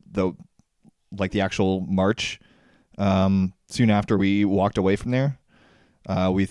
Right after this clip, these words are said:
we thought we could make it back. Uh, but so we were like, uh, "Well, I guess it's, uh, I guess we missed the march part, so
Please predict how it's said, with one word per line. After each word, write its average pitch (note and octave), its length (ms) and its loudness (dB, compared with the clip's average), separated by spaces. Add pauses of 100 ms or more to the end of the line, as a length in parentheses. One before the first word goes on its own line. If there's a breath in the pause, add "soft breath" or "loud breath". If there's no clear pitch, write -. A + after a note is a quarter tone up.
(140)
we G2 80 -4
thought G2 180 0
we F#2+ 60 -2
could F2+ 140 -6
make F#2+ 120 -2
it F2+ 60 -4
back. G2 360 -6 (500 soft breath)
Uh, G2 240 2
but G2 340 0
so G#2+ 160 2
we G#2+ 120 4
were G#2+ 80 4
like, G2 280 0
uh, G2 360 2
"Well, B2 420 4 (400 loud breath)
I G#2 100 0
guess A#2+ 260 2
it's, - 340 -4
uh, G2 380 4
I F2+ 40 -6
guess A#2 180 0
we B2 80 0
missed B2+ 300 0
the G#2 100 0
march A2+ 380 2
part, G2+ 380 0
so F#2+ 400 2